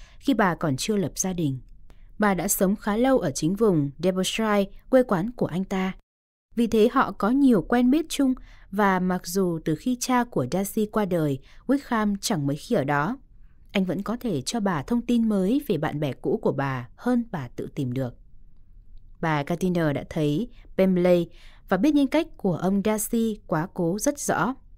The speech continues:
Do vậy, đây là đề tài trò chuyện không bao giờ cạn.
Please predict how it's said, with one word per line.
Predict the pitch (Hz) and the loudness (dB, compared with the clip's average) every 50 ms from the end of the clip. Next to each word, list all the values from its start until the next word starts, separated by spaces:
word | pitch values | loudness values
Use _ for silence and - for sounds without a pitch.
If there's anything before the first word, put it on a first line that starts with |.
| - - - - - - - - - - - | -20 -20 -20 -20 -20 -20 -20 -20 -20 -12 -4
Do | - 180 170 | -2 0 0
vậy, | 170 175 131 90 60 - | 2 2 0 0 0 0
đây | - 185 185 | 2 4 4
là | 185 160 151 | 4 2 2
đề | 151 143 139 - | 0 0 0 0
tài | 143 139 135 127 | -2 -4 -4 -4
trò | - - 156 135 - | -6 -6 -6 -6 -4
chuyện | - - 147 - - | -2 -2 -2 -2 -4
không | - - 277 262 | -4 -2 0 2
bao | 262 269 | 2 2
giờ | 240 - 165 131 | 2 0 0 -2
cạn. | - 143 147 131 - | 0 -2 -2 -2 -4